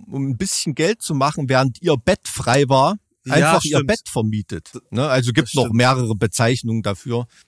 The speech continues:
Speaker 1: Aber so hat er halt, ähm, immer irgendwo übernachten können, behält erstmal seine Arbeit, aber weil er eben diesen Aufenthaltsstatus da nicht hat, ähm,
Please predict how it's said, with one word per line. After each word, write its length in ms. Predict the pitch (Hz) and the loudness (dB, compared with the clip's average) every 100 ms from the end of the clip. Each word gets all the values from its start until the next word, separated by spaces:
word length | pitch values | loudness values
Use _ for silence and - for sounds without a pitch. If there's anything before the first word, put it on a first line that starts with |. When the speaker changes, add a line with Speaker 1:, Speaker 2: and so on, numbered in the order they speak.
| - | -6
Speaker 1:
Aber 240 | 139 143 | -2 0
so 260 | 110 156 151 | 2 4 4
hat 140 | 147 156 | 4 2
er 60 | |
halt, 260 | 135 143 - | 0 0 -2
ähm, 280 | 135 127 127 | -6 -4 -4
immer 160 | 139 131 | -2 -2
irgendwo 440 | 139 135 123 131 | -2 -4 -6 -6
übernachten 600 | 139 117 127 156 - 151 | -4 -2 0 -2 -4 -8
können, 240 | 127 139 | -2 -2
behält 360 | 139 120 143 170 | 0 2 2 2
erstmal 440 | 135 160 - 151 | -2 -4 -2 -2
seine 280 | 143 143 143 | 0 -2 0
Arbeit, 460 | 110 151 160 151 - | 0 0 2 -2 0
aber 280 | 123 143 123 | -4 -2 -2
weil 140 | 135 | 0
er 120 | 127 | -2
eben 300 | - 139 131 | -2 -6 -6
diesen 300 | 110 131 127 | -6 -6 -4
Aufenthaltsstatus 1200 | 117 156 156 131 135 135 - - 135 151 143 127 | -2 -2 -2 -2 -2 -2 -6 0 0 0 -4 -8
da 180 | - 127 | -2 -2
nicht 220 | 135 117 | -2 -2
hat, 200 | 147 147 - | -2 -4 -8
ähm, 240 | 131 131 | -4 -4